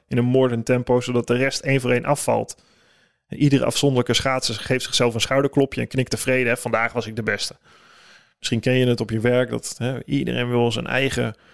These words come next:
tokootje promoten en daar keihard, eh, de beste in willen, in zijn. Iedere dag weer en iem-, iemand anders de loef afsteken. Het gevolg is dat binnen de kortste keer er iedereen alleen rijdt of iedereen alleen presteert. En niemand houdt een ander nog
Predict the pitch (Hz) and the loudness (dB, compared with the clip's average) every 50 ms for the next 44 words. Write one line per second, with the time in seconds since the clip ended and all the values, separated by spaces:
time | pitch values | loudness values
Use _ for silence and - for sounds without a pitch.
0 | - - _ _ _ _ _ _ _ - 160 151 151 - 143 135 127 - - 131 | -20 -20 _ _ _ _ _ _ _ 0 2 2 2 4 2 2 2 2 2 2
1 | 123 123 120 - - 135 131 127 127 127 123 127 113 - 127 120 120 113 110 117 | 4 4 2 2 2 2 2 4 4 4 4 2 4 4 4 4 4 2 0 -2
2 | 113 110 110 107 104 - _ - 151 139 143 143 127 127 123 120 - - - - | -2 -2 -2 -4 -4 -8 _ -4 -4 -2 0 0 0 0 0 -2 -4 -8 -12 -10
3 | - 113 107 107 113 113 110 110 107 107 110 110 110 120 113 117 135 143 - - | -8 -8 -4 -4 -4 -4 -4 -4 -6 -6 -8 -4 -2 -2 0 2 0 0 0 -2
4 | - 120 127 123 117 120 123 117 113 - - 120 123 123 113 107 117 110 113 113 | -2 -2 -4 0 0 2 0 0 -2 -4 -6 -4 -2 -2 0 2 2 0 0 -2
5 | - - 143 131 131 117 117 120 110 - - 123 127 127 127 120 117 120 131 127 | -2 0 0 2 2 2 2 2 0 0 2 2 2 4 2 2 -2 -2 -2 -2
6 | 117 - - - 110 110 123 117 113 113 - - 135 127 123 113 113 120 117 113 | -2 -4 -6 -6 -4 -2 -2 -2 -2 -2 0 0 0 2 2 2 2 2 2 4
7 | 127 156 143 131 120 - - - - 113 110 110 - 107 101 - _ _ _ _ | 4 2 2 2 -2 -2 -2 -2 -2 -2 -2 -4 -6 -10 -16 -18 _ _ _ _
8 | _ - _ _ _ _ - 120 - - - - 175 165 147 143 131 131 120 123 | _ -20 _ _ _ _ -4 -4 -2 -2 0 2 2 2 2 2 2 2 2 4
9 | 147 151 143 131 123 - - 139 135 - - - - - 127 120 117 - - - | 2 2 2 2 0 0 0 0 0 -2 -4 -6 -2 0 0 2 0 -2 -4 -8
10 | _ _ - 151 135 131 120 117 117 110 107 113 117 120 117 110 107 104 101 101 | _ _ 2 4 4 6 4 4 2 0 0 0 2 2 0 0 0 -2 -2 -4
11 | 107 - - - - 131 123 110 110 107 104 110 110 113 113 113 107 - - - | -8 -12 -6 -2 0 0 0 0 -2 -4 -4 -2 -2 0 0 -2 -4 -6 -6 -6
12 | - - 104 101 101 98 - - - 120 117 120 131 139 131 117 113 - 113 117 | -4 -4 -4 -6 -8 -8 -10 -10 -4 0 2 4 4 6 4 4 2 2 0 0
13 | 113 - 104 - - 127 120 113 113 110 - - | 0 -2 -4 -4 -2 -2 -2 -2 -2 -4 -6 -10